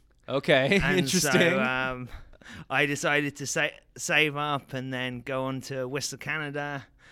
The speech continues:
Speaker 1: Oh, yeah,
Speaker 2: and
Speaker 1: okay.
Speaker 2: do
Speaker 1: Yeah, yeah,
Speaker 2: a
Speaker 1: yeah. I'm, I live in Edmonton, so I'm, like, a province over, but yeah.
Speaker 2: Oh,
Speaker 1: So,
Speaker 2: nice.
Speaker 1: no, that's awesome. So what made you decide to go to Canada?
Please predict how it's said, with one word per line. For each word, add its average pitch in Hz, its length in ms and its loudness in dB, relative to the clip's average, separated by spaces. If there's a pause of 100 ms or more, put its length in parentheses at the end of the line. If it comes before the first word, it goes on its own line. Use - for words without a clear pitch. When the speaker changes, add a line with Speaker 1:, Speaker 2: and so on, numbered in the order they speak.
(120)
Speaker 1:
Oh, 147 140 6
yeah, 190 260 6
Speaker 2:
and 151 80 2
Speaker 1:
okay. 131 400 2 (100)
Speaker 2:
do 139 120 -2
Speaker 1:
Yeah, 147 40 4
yeah, 180 80 4
Speaker 2:
a 147 120 2
Speaker 1:
yeah. 117 220 0
I'm, 135 260 -4 (400)
I 131 120 2
live 165 200 2
in 151 100 4
Edmonton, 139 420 0
so - 140 -4
I'm, 123 160 -4
like, 117 140 -6
a 117 40 -6
province 120 460 0
over, 113 320 0
but 110 220 -8
yeah. 127 340 4 (180)
Speaker 2:
Oh, 151 220 -4
Speaker 1:
So, 147 200 2
Speaker 2:
nice. 147 100 0
Speaker 1:
no, 170 200 4
that's 156 280 6
awesome. 110 560 4
So 190 400 -2 (460)
what 160 280 -2
made 214 260 -2
you 214 160 -4
decide 180 440 2
to 180 80 0
go 214 200 4
to 180 80 2
Canada? 127 760 -2